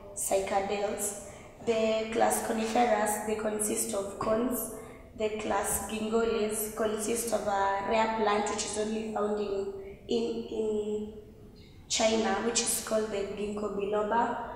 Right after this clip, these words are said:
And when we come to the class cy-, when we come to the class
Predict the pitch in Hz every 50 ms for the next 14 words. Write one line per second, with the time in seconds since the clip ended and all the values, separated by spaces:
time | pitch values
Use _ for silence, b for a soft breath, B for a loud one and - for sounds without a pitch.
0 | - - - - - 220 220 214 214 214 208 208 208 208 208 - - 220 220 233
1 | 226 - 226 208 202 208 202 196 196 196 196 196 - - - - - - - -
2 | 214 208 202 208 208 - - 220 214 - - - - - - - - - - -
3 | - - - 233 214 220 220 220 - 240 233 233 240 226 - 226 202 202 202 202
4 | - 214 202 196 196 196 202 202 202 - - - - - - - - -